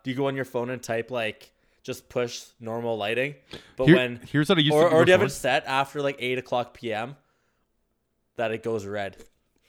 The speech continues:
Speaker 2: You can
Speaker 1: Do you
Speaker 2: do
Speaker 1: have it
Speaker 2: all
Speaker 1: on
Speaker 2: of, you can
Speaker 1: timer
Speaker 2: do
Speaker 1: for
Speaker 2: all of
Speaker 1: red?
Speaker 2: those things. They're annoying to program.
Speaker 1: Awesome.
Speaker 2: But I had it so it would gradually wake me up in the morning. It's at a certain time I didn't have an alarm. I had it so the lights would slowly get brighter and brighter in the room till you woke up. And that's a great
Speaker 1: Okay.
Speaker 2: way to wake up,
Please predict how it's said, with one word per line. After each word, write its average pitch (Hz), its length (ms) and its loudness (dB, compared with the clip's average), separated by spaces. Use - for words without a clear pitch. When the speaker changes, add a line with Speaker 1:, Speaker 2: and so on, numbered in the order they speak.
Speaker 2:
You 117 100 -6
can 151 100 0
Speaker 1:
Do 143 60 4
you 139 40 6
Speaker 2:
do - 20 4
Speaker 1:
have - 20 6
it - 20 8
Speaker 2:
all 135 120 8
Speaker 1:
on 151 60 4
Speaker 2:
of, - 20 -
you - 60 -14
can - 140 0
Speaker 1:
timer 151 120 4
Speaker 2:
do 160 80 8
Speaker 1:
for 147 40 8
Speaker 2:
all 143 160 8
of 135 60 4
Speaker 1:
red? 120 60 4
Speaker 2:
those 107 100 -2
things. 95 260 -2
They're 127 120 4
annoying 117 320 4
to 135 60 0
program. 131 560 0
Speaker 1:
Awesome. 107 440 -6
Speaker 2:
But 139 100 2
I 139 100 6
had 131 280 4
it 156 160 4
so 139 220 4
it 131 80 2
would 135 120 -2
gradually 117 560 4
wake 110 300 2
me 120 120 4
up 104 140 4
in 143 80 2
the 147 60 4
morning. 151 280 2
It's - 140 -4
at 139 80 2
a 127 40 0
certain 151 220 -2
time 151 160 2
I 135 40 2
didn't 113 160 2
have 123 100 0
an 127 60 0
alarm. 107 480 0
I 113 60 -4
had 131 220 0
it 143 120 -6
so 147 100 0
the 117 100 -2
lights 104 460 -2
would 123 140 -4
slowly 113 480 -2
get 110 180 0
brighter 101 340 -2
and 95 100 -6
brighter 104 280 0
in 127 80 0
the 131 60 2
room 143 200 2
till 127 140 -4
you 98 100 0
woke 95 220 -2
up. 107 280 -2
And 107 80 -6
that's 151 180 2
a 143 40 0
great 120 180 4
Speaker 1:
Okay. 117 80 0
Speaker 2:
way 107 80 2
to 101 80 0
wake 92 220 -2
up, 85 220 -4